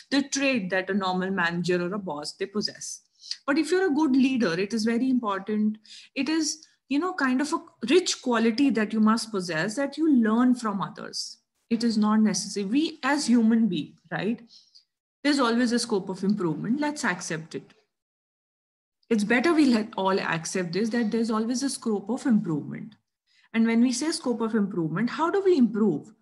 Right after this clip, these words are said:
By seeing each other, by looking at what other leaders are doing, transforming ourselves, y-, you know, upgrading our skill sets. So once you delegate something,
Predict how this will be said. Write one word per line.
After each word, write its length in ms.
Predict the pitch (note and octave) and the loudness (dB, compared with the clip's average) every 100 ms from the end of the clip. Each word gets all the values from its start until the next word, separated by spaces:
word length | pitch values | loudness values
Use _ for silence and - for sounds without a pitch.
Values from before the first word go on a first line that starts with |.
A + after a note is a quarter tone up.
| _ _ _ | _ _ _
By 140 | G3+ | -8
seeing 360 | G3 - B3+ A#3 | -6 0 4 4
each 180 | G3 E3+ | 4 0
other, 360 | E3 D3+ D3 D#3 | -4 -2 -4 -2
by 200 | D#3+ E3 | 0 0
looking 420 | F3+ F3+ A3 G#3 | 0 0 0 0
at 140 | G#3 | 0
what 220 | F3+ F3+ F3+ | -2 -2 -2
other 440 | E3 E3+ F3 E3 - | -2 -2 -4 -6 -6
leaders 460 | F#3+ G#3 F3+ D#3+ | -2 0 0 0
are 100 | D3 | -4
doing, 500 | D#3 D3 C#3+ D3+ D#3+ D#3+ | -4 -6 -8 -8 -12 -4
transforming 680 | F#3 F3+ F3+ G#3 G#3 G3 | -2 -2 -2 0 2 2
ourselves, 640 | E3 F3 D3+ C3+ D3 F3 - - - - _ | -2 -2 -6 -6 -6 -6 -8 -14 -20 -20 _
y-, 140 | A3 G#3+ | -8 -4
you 140 | G#3 | 0
know, 80 | A3+ | 2
upgrading 600 | B3+ G#3 G3 A3+ A3+ A3+ | 4 2 2 4 4 2
our 80 | F3+ | 0
skill 300 | F3+ F3 D#3+ | -2 -2 -4
sets. 400 | - - - - _ _ _ | -8 -12 -12 -20 _ _ _
So 440 | - E4+ G4 - - | -4 -2 -2 -6 -6
once 320 | A3 B3 - | -2 0 2
you 140 | G4 A#3+ | 2 2
delegate 540 | G3 G3 G#3+ C4 D4+ | 0 0 0 -2 -2
something, 600 | D4+ C4 B3+ D4 D#4+ | -4 -2 -2 -6 -8